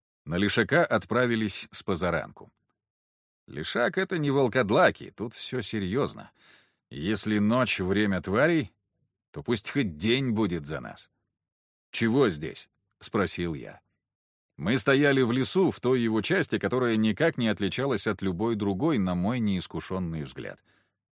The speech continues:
Конкретно Гравий стоял рядом с пнём. «Пень», — сказал Гравий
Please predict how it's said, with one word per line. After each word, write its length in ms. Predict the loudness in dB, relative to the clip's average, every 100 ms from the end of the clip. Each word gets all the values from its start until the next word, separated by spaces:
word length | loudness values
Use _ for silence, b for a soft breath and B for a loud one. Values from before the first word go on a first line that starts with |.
| _ _
Конкретно 480 | -10 2 2 4 2
Гравий 480 | 6 8 8 4 0
стоял 500 | 2 4 4 4 4
рядом 380 | 2 2 -2
с 80 | -4
пнём. 420 | -2 0 0 -4 -8 _ _ _ _ _ _ _ _ -8
«Пень», — 440 | -6 -6 -10 -18 _ _ _ _ _
сказал 480 | -8 -2 0 2 2
Гравий 500 | 2 4 4 2 -4